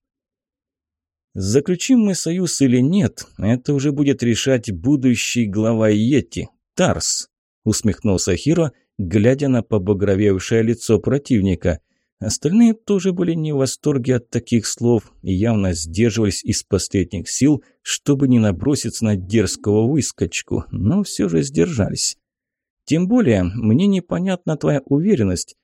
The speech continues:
что ваша сила превосходит нашу. Я ничего не имею против расы Йети, но сегодня вы выбрали себе не того противника".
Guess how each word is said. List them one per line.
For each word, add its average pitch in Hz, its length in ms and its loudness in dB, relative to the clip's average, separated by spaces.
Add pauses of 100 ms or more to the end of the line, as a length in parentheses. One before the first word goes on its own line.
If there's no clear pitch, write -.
что - 360 2
ваша 113 400 0
сила 117 440 0
превосходит 135 760 -2
нашу. 160 440 0 (340)
Я - 200 -2
ничего 214 380 0
не 226 180 2
имею 202 240 0
против 175 400 0
расы 160 320 0
Йети, 180 440 -2 (120)
но 107 220 4
сегодня 98 640 -4 (200)
вы 110 300 4
выбрали 131 440 0
себе 123 400 -2
не 117 220 4
того 139 400 0
противника". 185 760 -2